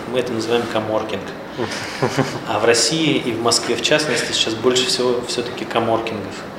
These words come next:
Speaker 1: Это тоже важный этап, важная веха в развитии рынка, но это не, не совсем то, чем будет коворкинг через пять лет, и то, к чему мы, в общем-то, стремимся.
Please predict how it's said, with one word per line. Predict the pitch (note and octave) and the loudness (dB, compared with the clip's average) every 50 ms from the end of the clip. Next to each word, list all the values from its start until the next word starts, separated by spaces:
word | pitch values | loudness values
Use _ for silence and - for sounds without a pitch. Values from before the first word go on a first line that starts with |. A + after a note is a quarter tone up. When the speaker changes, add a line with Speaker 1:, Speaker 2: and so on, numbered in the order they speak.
| - - - G#2+ - - - - - - - - | -10 -10 -8 -8 -8 -8 -8 -8 -10 -10 -10 -6
Speaker 1:
Это | - - | -4 -4
тоже | A2+ - C#3 D3 D#3 D3+ C3 A#2+ G#2+ G2+ G2 F#2+ F#2+ G2 - - - - - - - B2+ A#2 | 0 4 4 6 6 8 8 8 8 6 6 4 0 -2 -4 -6 -8 -8 -8 -10 -8 -4 2
важный | A2+ C3 C3 C3 B2+ A#2 A2+ A2 A2 A2 - - - - - - - | 4 6 6 8 6 4 4 2 2 0 0 -2 -4 -6 -8 -6 -2
этап, | B2 A#2+ A#2 - C#3+ C3+ - - A#2+ | -2 -2 2 4 4 4 6 6 6
важная | B2+ C3 C3 C3 A#2 A2 A2 A2+ | 6 6 6 6 4 4 4 4
веха | A2 A#2+ D#3 D#3+ - C3 A#2 A2+ A2 - A2+ | 6 6 6 6 4 4 2 2 0 -2 -2
в | A2+ | -2
развитии | A#2 A#2 A2+ A#2 A#2 A2+ - A2 G#2+ G#2+ G#2+ A2 A#2+ A#2+ A#2+ | -2 -2 -2 -2 -4 -4 -4 -4 -4 -4 -4 -4 -4 -2 0
рынка, | C3 D3 E3 E3+ E3 B2 - - - - - - - - - - - - A#2 A2+ A2 | 2 4 4 4 4 4 2 0 -4 -8 -8 -8 -10 -10 -10 -12 -12 -10 -6 -4 -2
но | A#2 B2 C3 B2+ B2+ B2 A#2+ A#2 - G#2+ - - - - - | 0 2 2 4 4 4 4 4 2 0 -2 -4 -6 -4 -4
это | B2+ A#2+ - - B2 | -4 -4 -4 -4 -4
не, | A#2+ A#2+ B2 B2+ B2 B2 B2 | -2 -2 0 0 0 0 0
не | A#2+ A#2+ A#2+ B2 B2+ | -2 -2 -2 -2 0
совсем | - - B2+ - - C#3 C3 B2 A2+ B2+ | 0 2 2 2 2 2 2 0 0 2
то, | C3+ C#3+ D3+ D3 C#3+ D3 - - - - - | 4 6 6 6 6 4 0 -2 -4 -6 -6
чем | - - - A#2+ A#2+ | -8 -8 -6 -6 -4
будет | A#2+ A#2+ B2 A#2 A#2 - | -4 -2 -2 -2 -2 -2
коворкинг | - - A2 A2+ B2+ B2+ B2+ A#2+ A2+ G#2 - - | 0 0 4 4 4 4 4 2 -2 -4 -4 -4
через | - - A#2 A2 A2+ | -4 -2 -2 -2 0
пять | - C3 C3+ C3 B2 | 2 4 4 4 4
лет, | A#2+ A#2 A#2 A2+ A2 | 4 4 4 2 0
и | |
то, | G#2+ A2+ A#2+ A#2+ A#2+ | 0 2 4 4 4
к | A#2+ A#2 - | 4 2 -2
чему | - - A#2 A#2 A#2+ A#2+ | -2 -2 -2 -2 -2 -2
мы, | A#2+ A#2 | -2 0
в | A2+ A#2 | 0 0
общем-то, | A2+ - - A2+ A2 - G#2+ | 0 -2 -4 -4 -4 -4 -4
стремимся. | - - - A2+ A2+ A#2 A#2+ A2 - - | -4 -4 -4 -4 -4 -4 -2 -2 -2 -2